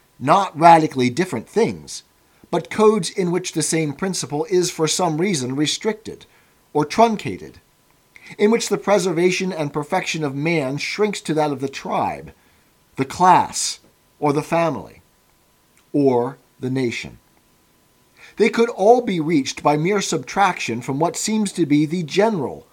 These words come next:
code. They differ from it not as ox from man, but as dwarf from man. Thus far as concerns myself. But where do those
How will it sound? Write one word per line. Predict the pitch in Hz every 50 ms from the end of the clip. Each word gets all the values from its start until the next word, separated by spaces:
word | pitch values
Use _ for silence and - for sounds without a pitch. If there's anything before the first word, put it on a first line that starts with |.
| _ _ -
code. | - 131 104 82 71 67 64 - _ _ _ _ _ _ _ _ _ _ _ _ _ - - -
They | - 196
differ | 196 180 247 247 240 226
from | - - - 214 175 151
it | 147 156
not | 165 156 170 190 190 190 -
as | - 151 151 147 135 - -
ox | 156 160 156 151 - -
from | - - 127 117 113
man, | 120 170 185 135 92 76 69 69 - - _ _ _ _ _ _ _ _ _ -
but | 98 117
as | 143 147 147 135 127
dwarf | 123 127 131 160 208 226 156 - - - - - - _ _ _ _ _ _
from | - - 117 107 101
man. | 95 95 92 85 71 71 69 - _ _ _ _ _ _ _ _ _ _ _ _ _ _ _ _
Thus | - 127 135 160 180 175 - -
far | - 175 131 113 107 113 120 113
as | 113 120 -
concerns | - - 131 - - - 117 101 101 101 98 95
myself. | 98 95 98 - - - 101 78 - - - _ _ _ _ _ _ _ _ _ _ _ _ _ _ _ _ _ _ _ _ _ _ _ _ - -
But | 180 175 160 208
where | 240 269 277 277
do | 240 247 220
those | 185 202 202 190 190